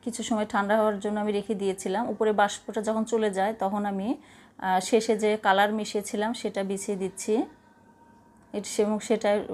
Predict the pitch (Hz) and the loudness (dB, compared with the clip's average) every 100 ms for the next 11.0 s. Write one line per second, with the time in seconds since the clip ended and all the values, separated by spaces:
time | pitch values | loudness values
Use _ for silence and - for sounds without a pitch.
0 | 196 208 202 202 196 202 202 190 202 262 | -2 -2 0 0 0 0 0 -2 0 -2
1 | 196 202 208 196 196 - 185 190 240 403 | -2 -4 -6 -6 -6 -8 -8 -4 -4 -6
2 | - - - - - 196 190 190 190 - | -14 -20 -20 -20 -16 -8 -4 -2 -2 -2
3 | 196 185 180 - 208 262 - - - - | -4 -4 -8 -6 -2 -2 -4 -18 -20 -20
4 | - - - _ _ - - - - _ | -20 -20 -20 _ _ -20 -20 -20 -20 _
5 | _ _ _ _ _ _ _ - _ _ | _ _ _ _ _ _ _ -20 _ _
6 | - _ _ _ _ _ _ _ _ _ | -20 _ _ _ _ _ _ _ _ _
7 | 226 226 214 208 202 208 208 202 214 208 | -4 0 0 2 0 2 2 2 -2 -2
8 | 202 196 202 262 208 185 196 190 185 214 | -2 -2 -2 2 2 2 2 2 2 -2
9 | 208 202 202 185 185 196 208 185 175 185 | -4 -4 -2 -2 0 -2 0 -2 0 -2
10 | 190 202 196 190 185 208 180 180 185 247 | 0 0 -2 -2 -2 -4 -2 0 0 -2